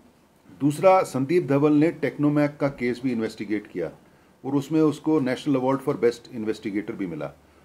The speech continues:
तो उनका काफ़ी एक्सपीरियंस था कि जो विदेश में एक्यूज्ड हैं, उसको कैसे लाए। तो पासपोर्ट का रिवोकेशन, अ, राजकुमार राणा का, इसका परिवार ऑस्ट्रेलिया में है, इसको वापस कैसे लाना, दो टास्क थे उसके।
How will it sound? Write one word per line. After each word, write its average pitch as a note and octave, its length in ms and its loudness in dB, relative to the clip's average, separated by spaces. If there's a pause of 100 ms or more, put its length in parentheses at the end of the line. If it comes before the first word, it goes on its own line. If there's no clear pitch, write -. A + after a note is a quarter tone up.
(120)
तो D#3+ 80 0
उनका E3 240 0
काफ़ी E3+ 440 0
एक्सपीरियंस D3+ 640 0
था C#3 200 2
कि D#3+ 480 -6 (360)
जो D3 200 4
विदेश B2+ 500 2
में E3+ 300 2 (240)
एक्यूज्ड C#3 460 0
हैं, C#3 280 -2 (240)
उसको D#3 220 0
कैसे C#3 320 2
लाए। F2 300 -2 (320)
तो C#3 80 -2
पासपोर्ट D3 600 2
का D3 500 2 (520)
रिवोकेशन, C3+ 680 2
अ, C#3+ 80 -12 (480)
राजकुमार A#2+ 460 0
राणा A#2 260 2
का, B2 420 -2 (180)
इसका C3+ 280 0
परिवार C3+ 440 2
ऑस्ट्रेलिया C3 520 2
में C3 140 0
है, B2+ 60 0
इसको B2+ 220 -6
वापस A2 320 -2
कैसे B2+ 280 -2
लाना, C3 240 -2
दो D3+ 260 2
टास्क C#3+ 420 -2
थे G2+ 40 -4
उसके। F2+ 380 -8